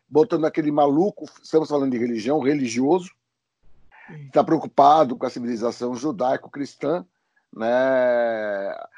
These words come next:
Speaker 1: Haja vista que a maioria das pessoas não, no mundo não são cristãs.
Speaker 2: Sim.
Speaker 1: O, a religião dominante no mundo não é o cristianismo,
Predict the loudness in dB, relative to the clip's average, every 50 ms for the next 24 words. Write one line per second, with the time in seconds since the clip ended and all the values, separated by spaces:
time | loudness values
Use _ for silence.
0 | _ -6 -2 -2 0 0 0 -2 -2 -2 -6 -8 -6 -8 -6 -6 -4 -2 -2 0
1 | 2 2 0 0 -2 -4 -4 -6 -8 -6 -4 -6 -6 -6 -6 -8 -8 -8 -8 -8
2 | -6 -4 2 2 4 4 4 2 2 2 2 2 0 -2 -4 -4 -6 -14 _ _
3 | _ _ -4 0 0 0 0 2 0 0 0 0 -6 -8 -10 -10 -10 -12 -12 -12
4 | -16 -20 -20 -20 _ _ _ _ _ _ _ _ _ _ _ _ _ -20 -20 -20
5 | -20 -20 -20 -20 -20 -20 -20 _ _ _ -20 -20 -12 -6 -4 -2 -2 -2 -2 0
6 | 2 4 6 6 6 6 4 4 4 4 4 2 2 4 2 2 2 4 4 4
7 | 4 4 4 4 4 4 4 2 0 0 0 0 -2 -2 -2 -2 -2 -2 -4 -4
8 | -4 -2 -2 -2 -2 0 2 4 4 4 4 2 -4 -12 -8 -8 -8 -6 -6 -8
9 | -12 -14 -18